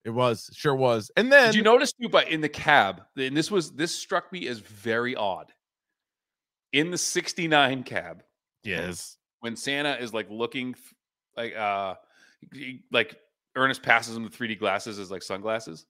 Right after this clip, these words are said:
Speaker 1: Yeah.
Speaker 2: The bumper sticker inside the glove compartment said, like, "Keep the Christ in Christmas."
Speaker 1: Hmm.
Speaker 2: Which was put there intentionally.
Speaker 1: Yep.
Speaker 2: Was put on camera, and someone
Speaker 1: Yeah.
Speaker 2: was like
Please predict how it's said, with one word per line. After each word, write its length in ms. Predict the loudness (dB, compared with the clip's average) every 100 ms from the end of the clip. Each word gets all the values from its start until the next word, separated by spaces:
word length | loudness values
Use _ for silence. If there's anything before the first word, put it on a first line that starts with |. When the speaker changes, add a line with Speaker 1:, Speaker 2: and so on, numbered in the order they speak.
| _ -8
Speaker 1:
Yeah. 160 | -6 -6 _
Speaker 2:
The 80 | -2
bumper 420 | 0 6 6 6
sticker 400 | -2 -2 -4 -4 -4
inside 720 | -6 -6 -4 0 0 0 -2
the 80 | -6
glove 240 | -4 -4 -4
compartment 480 | -6 -4 -4 -6
said, 240 | -8 -6 -4
like, 160 | -6
"Keep 300 | -6 -10 -8
the 80 | -8
Christ 420 | -2 2 2 0
in 100 | -10
Christmas." 520 | -8 -8 -10 -14 -20 _ _ _ _ _ _ _ _ _ _ -16
Speaker 1:
Hmm. 100 | -14 -16 _ _ _ _ _ _
Speaker 2:
Which 180 | -8 -4
was 200 | -4 -4 _ _ _ _ _ _ _
put 260 | -2 -2 4
there 240 | 6 6
intentionally. 720 | 4 6 4 4 -2 -2 -2 -6 _ _ _ _ _ _
Speaker 1:
Yep. 280 | -4 -2 -2 _ _
Speaker 2:
Was 160 | 0 0
put 200 | 4 8
on 200 | 8 8
camera, 540 | 8 6 6 2 -2 -8
and 140 | -12 -2
someone 220 | 2 2
Speaker 1:
Yeah. 40 |
Speaker 2:
was 120 | 2 0
like 180 | -4